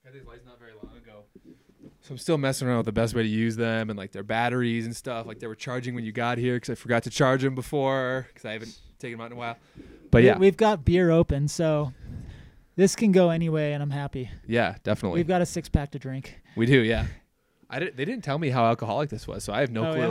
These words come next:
Speaker 2: yeah?
Speaker 1: This could be nine or ten. We have no clue.
Speaker 2: Right. There's just a fire station I might have to crawl to, you know?
Speaker 1: Yeah. Yeah, where do you, so where do you, what do you work for now?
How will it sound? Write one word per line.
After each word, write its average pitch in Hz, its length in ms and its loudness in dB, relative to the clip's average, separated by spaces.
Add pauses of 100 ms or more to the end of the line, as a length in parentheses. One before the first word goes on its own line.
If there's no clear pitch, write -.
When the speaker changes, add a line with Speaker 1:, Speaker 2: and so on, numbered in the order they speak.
(120)
Speaker 2:
yeah? - 60 -20 (320)
Speaker 1:
This 160 100 -10
could 156 120 -4
be 123 120 -4
nine 127 420 -4
or 135 80 -6
ten. 139 300 -6
We 131 80 -6
have 131 80 -8
no 131 120 -6
clue. 143 360 -6
Speaker 2:
Right. 151 300 -8 (1400)
There's 170 200 -4
just 190 220 -6
a 151 40 -6
fire 160 300 -4
station 147 360 -8
I 147 40 -8
might 147 140 -6
have 143 120 -8
to 147 60 -18
crawl 143 300 -8
to, 143 120 -10
you 139 280 -8
know? 135 80 -6
Speaker 1:
Yeah. 107 200 -4 (680)
Yeah, 175 100 6
where 147 200 4
do 196 60 -2
you, 202 320 -2
so 127 380 -4 (160)
where 139 160 0
do 180 60 -2
you, 175 160 4
what 135 320 2
do 151 40 4
you 147 60 6
work 147 160 4
for 120 180 2
now? 117 360 -6